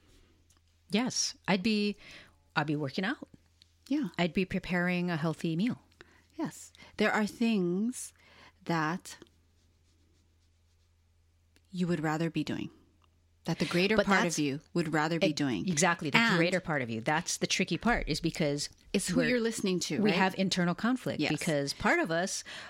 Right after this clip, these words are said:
Speaker 1: obviously, um, does want to sit on the couch and eat potatoes because that's what, potato chips, 'cause that's what we're doing. <laughs> So there's something that's causing me to want to do that.
Speaker 2: It's because we're numbing.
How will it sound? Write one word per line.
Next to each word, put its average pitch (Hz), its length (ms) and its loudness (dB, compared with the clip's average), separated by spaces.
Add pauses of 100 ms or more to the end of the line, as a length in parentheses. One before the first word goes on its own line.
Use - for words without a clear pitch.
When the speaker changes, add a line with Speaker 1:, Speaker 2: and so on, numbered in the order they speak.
(160)
Speaker 1:
obviously, 160 800 0 (460)
um, 143 480 -2 (100)
does 277 260 2
want 175 260 0
to 151 280 0
sit 147 240 0
on 143 80 0
the 139 80 -2
couch 143 260 -2
and 139 80 0
eat 127 80 -2
potatoes 127 380 -6
because 160 320 -4
that's 151 240 -2
what, 147 400 -6
potato 143 300 -2
chips, - 360 -6
'cause 160 160 -4
that's 131 220 -4
what 185 100 0
we're 214 80 -2
doing. 160 340 -2 (100)
<laughs> 247 100 4 (1300)
So 151 440 0 (400)
there's 156 180 2
something 185 600 2
that's 160 420 0 (480)
causing 160 480 2
me 156 220 0
to - 120 -8
want 135 200 -2
to - 80 -6
do 139 160 -4
that. 123 260 -6 (100)
Speaker 2:
It's 247 200 0
because 247 400 0
we're 226 160 2
numbing. 190 640 0